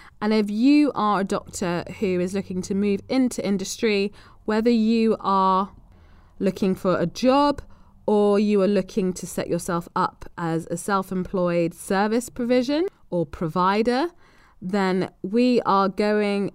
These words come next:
into more detail on how best to sell yourself if you are going for a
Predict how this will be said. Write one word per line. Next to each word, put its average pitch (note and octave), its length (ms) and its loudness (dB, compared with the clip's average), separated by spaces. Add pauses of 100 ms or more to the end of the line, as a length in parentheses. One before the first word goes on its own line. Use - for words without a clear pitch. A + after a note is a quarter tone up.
(120)
into F3+ 500 -2
more A3 460 4
detail G#3+ 920 0
on F3 420 0 (280)
how A3+ 320 2
best A3 340 -2
to F#3+ 80 -4
sell G3+ 340 0
yourself - 760 -4 (560)
if F#3+ 120 -4
you F#3+ 140 2
are E3+ 380 2
going E3+ 360 0
for E3+ 420 2 (120)
a D#3 520 0